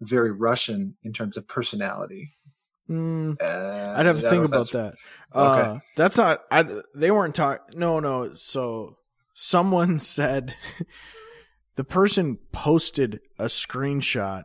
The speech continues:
Speaker 2: from somewhere
Speaker 1: Yeah.
Speaker 2: else. I don't think
Speaker 1: Right.
Speaker 2: they were posting a screenshot. I don't think the person was saying it's a Russian planet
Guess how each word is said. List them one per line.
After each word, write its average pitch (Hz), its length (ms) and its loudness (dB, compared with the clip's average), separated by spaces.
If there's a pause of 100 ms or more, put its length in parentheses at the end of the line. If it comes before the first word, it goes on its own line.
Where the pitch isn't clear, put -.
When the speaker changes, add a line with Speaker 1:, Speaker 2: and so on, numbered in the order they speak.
Speaker 2:
from 117 260 -4
somewhere 117 340 -2
Speaker 1:
Yeah. - 140 -8
Speaker 2:
else. 95 480 -4 (100)
I 127 80 0
don't 143 180 0
think 165 140 0
Speaker 1:
Right. - 60 0
Speaker 2:
they 143 80 2
were 123 140 2
posting 139 440 -4
a 117 60 -4
screenshot. 127 600 -6
I - 100 0
don't 180 160 2
think 160 140 0
the 143 80 0
person 151 280 -2
was 139 100 -4
saying 139 140 -2
it's 123 100 -6
a 123 60 -2
Russian 113 420 -4
planet 117 420 -8